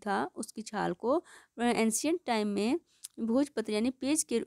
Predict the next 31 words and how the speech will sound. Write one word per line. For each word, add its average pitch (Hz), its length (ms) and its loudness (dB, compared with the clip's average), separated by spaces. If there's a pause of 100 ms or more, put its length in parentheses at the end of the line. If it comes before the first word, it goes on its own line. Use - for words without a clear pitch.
(140)
पेज 240 180 0
बना 214 240 2
करके 190 280 -4
उसका 196 220 -4
यूज़ 202 220 -2
किया 196 240 4
जाता 196 180 -8
था 302 40 0
लिखने 214 380 0
के 175 140 -16
लिए। 170 120 -2
उसे 262 240 -6
क्या 262 200 0
कहा, 208 400 4
अ, - 60 4
उस - 200 -2
तरह 220 140 -2
के 233 120 -6
पेज 220 240 -2
पर 220 140 -2
लिखे 214 280 -2
हुए, 214 180 2
अ, 220 720 -2
उस - 200 -4
लिखा 214 280 0
हुआ 220 80 6
उस 220 140 2
तरह 208 140 -2
का 214 100 -4
पेज 208 260 0
को 302 260 0